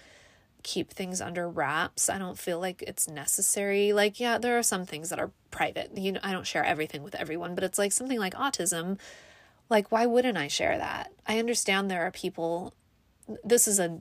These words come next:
this is a totally personal choice. This is just how I feel. I totally get that there are people who don't wanna disclose for certain reasons or whatever. I totally, totally respect that. But, like, for me, I can't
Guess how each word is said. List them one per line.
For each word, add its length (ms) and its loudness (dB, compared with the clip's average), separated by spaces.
this 180 0
is 160 -2
a 100 -2
totally 420 6
personal 480 2
choice. 300 -4
This 180 0
is 100 -2
just 180 0
how 140 0
I 160 0
feel. 340 -2
I 140 -2
totally 400 6
get 220 2
that 140 0
there 140 4
are 60 2
people 280 0
who 100 -2
don't 240 -4
wanna 180 -4
disclose 560 0
for 140 -8
certain 340 -2
reasons 580 -2
or 200 -4
whatever. 580 0
I 120 0
totally, 460 8
totally 320 0
respect 320 -2
that. 220 -2
But, 160 2
like, 260 0
for 180 -8
me, 720 0
I 120 0
can't 580 -2